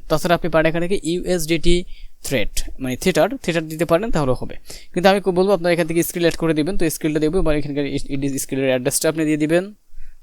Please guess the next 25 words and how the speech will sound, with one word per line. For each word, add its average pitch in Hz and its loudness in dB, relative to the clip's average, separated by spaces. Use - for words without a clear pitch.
তো 139 -2
এখানে 151 -2
যে 143 0
অ্যাড্রেসটা 143 2
দিয়ে 143 2
আপনি 139 -2
স্ক্রিলটা 147 -2
খুলেছেন 151 -2
যে 143 0
ইমেল 143 2
দিয়ে, 160 0
সেই 147 -2
ইমেলটা 135 -2
দিয়ে 170 0
এখানে 123 -8
সেভ 139 2
করে 90 -4
দেবেন। - -6
তাহলে - -2
আপনার 151 4
পেমেন্ট 165 2
মেথড 165 0
অ্যাড 147 2
হয়ে 156 2
গেল। 143 0